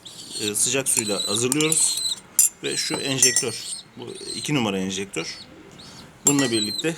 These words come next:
kuşlara aktarıyoruz. İlk günlerde eğer yavrularınıza verecekseniz bu kadar yoğun vermeyin. Bu, e, yoğun, ilk küçük yavrular için oldukça yoğun bir kıvam. E, daha, e, düşük kıvamlı, yani daha, m,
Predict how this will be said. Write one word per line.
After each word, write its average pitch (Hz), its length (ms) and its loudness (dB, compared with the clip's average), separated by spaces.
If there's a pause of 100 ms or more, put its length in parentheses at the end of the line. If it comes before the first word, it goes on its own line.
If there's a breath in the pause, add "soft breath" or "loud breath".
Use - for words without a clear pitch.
kuşlara 131 340 -2
aktarıyoruz. 139 580 0
İlk 170 200 -6
günlerde 131 500 0
eğer 117 140 0
yavrularınıza 123 540 -2
verecekseniz 131 580 -2
bu - 60 -10
kadar 127 220 0
yoğun 131 400 2
vermeyin. 131 400 0 (760)
Bu, 123 180 -2 (120)
e, 104 60 -4 (280)
yoğun, 127 340 4 (220)
ilk 123 160 -8 (300)
küçük - 240 -4
yavrular 123 280 0
için 123 200 0
oldukça 120 360 -2
yoğun 117 340 2
bir 101 60 -2
kıvam. 139 260 0 (840)
E, - 80 -2 (840)
daha, 131 440 4 (100)
e, 107 220 0
düşük - 260 2
kıvamlı, 113 540 2 (680)
yani 110 300 0
daha, 117 320 2 (360)
m, 95 180 -2